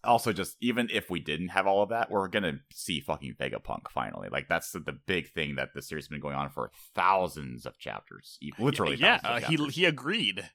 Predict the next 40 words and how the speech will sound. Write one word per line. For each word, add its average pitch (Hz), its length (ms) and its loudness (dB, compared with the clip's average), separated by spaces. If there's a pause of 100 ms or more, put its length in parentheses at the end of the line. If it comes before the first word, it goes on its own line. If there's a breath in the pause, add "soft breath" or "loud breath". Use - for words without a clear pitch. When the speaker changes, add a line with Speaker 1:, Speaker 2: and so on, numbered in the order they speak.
(160)
Speaker 2:
to 139 120 -2
Zoro's, 120 920 0
like, 113 220 -2
command, 120 580 4
basically, 107 340 -2
like, 95 260 -10
"Oh, 101 220 -2
we 120 120 -2
need 101 80 -6
to 98 60 -6
talk." 95 360 -4
He 151 60 -2
was 120 60 -4
like, 120 140 -4
"All 127 80 2
right, 101 220 2 (120)
I 110 100 0
have 107 100 -4
something 104 240 -8
to - 100 -14
say 117 160 -4
to 104 60 -8
you 117 180 -6
too. 104 380 -6 (180)
Bring 139 160 4
him." 104 80 0
Speaker 1:
Yeah. 76 160 0 (460)
At, 165 200 2
at 147 100 0
the 160 60 4
very 185 200 8
least, 143 180 0
Shaka 80 320 2
did 64 140 0
it. - 120 -4
We 95 140 -2
still 104 280 4
know 82 260 2
Vegapunk 78 420 -4
himself 127 300 2